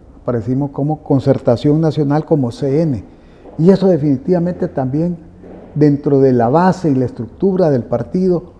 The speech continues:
que venía, que nosotros teníamos en esa ocasión treinta y tres alcaldes, once diputados. Eh, reconvertirlo, ¿verdad?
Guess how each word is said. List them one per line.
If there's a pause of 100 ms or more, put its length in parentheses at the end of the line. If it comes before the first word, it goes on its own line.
(200)
que
venía, (500)
que
nosotros
teníamos
en
esa
ocasión
treinta
y
tres
alcaldes, (380)
once
diputados. (1300)
Eh,
reconvertirlo, (220)
¿verdad?